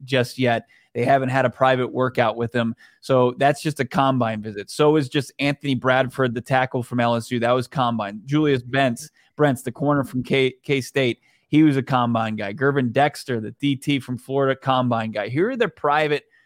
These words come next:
uh, interviews that they've had so far. This is the top thirty guys that they've probably had to their facility,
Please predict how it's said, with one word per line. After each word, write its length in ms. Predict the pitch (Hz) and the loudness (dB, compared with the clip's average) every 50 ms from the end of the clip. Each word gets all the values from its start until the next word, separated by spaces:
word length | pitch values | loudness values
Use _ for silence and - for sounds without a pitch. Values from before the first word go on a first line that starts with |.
| _ _ _ _ | _ _ _ _
uh, 320 | - 120 123 120 117 113 107 - _ - | -4 -2 0 0 0 -2 -4 -6 _ -4
interviews 460 | 143 143 143 143 131 123 131 123 110 | -2 0 2 2 2 2 0 0 -2
that 120 | 120 120 - | -4 -4 -2
they've 160 | 120 117 117 | -2 -2 0
had 220 | 123 117 117 113 | 0 0 0 -2
so 180 | - - 127 123 | 0 0 0 0
far. 280 | 120 - 117 113 113 | 0 0 0 0 0
This 180 | 113 120 120 - | 0 -4 -8 -8
is 100 | 147 139 | -10 -6
the 120 | 139 143 | -6 -6
top 360 | 127 - 147 135 131 123 - - | -6 -2 0 0 0 0 -2 -4
thirty 300 | 135 135 131 127 127 120 | -2 -2 0 0 -2 -2
guys 460 | 123 117 113 110 110 107 110 117 - _ _ _ _ _ | 0 0 0 0 -2 -4 -8 -10 -16 _ _ _ _ _
that 140 | - 110 123 | -16 -10 -10
they've 120 | 120 117 | -10 -6
probably 380 | - 139 131 131 127 135 127 117 | -2 0 0 0 0 0 -2 0
had 260 | 120 127 131 135 131 | 0 0 0 0 -2
to 60 | - 165 | -6 -4
their 140 | 170 139 | -4 -4
facility, 800 | 117 - 131 - - 147 139 135 135 135 127 127 127 127 123 _ | -4 -4 -10 -6 0 2 4 4 4 4 4 2 2 0 -2 _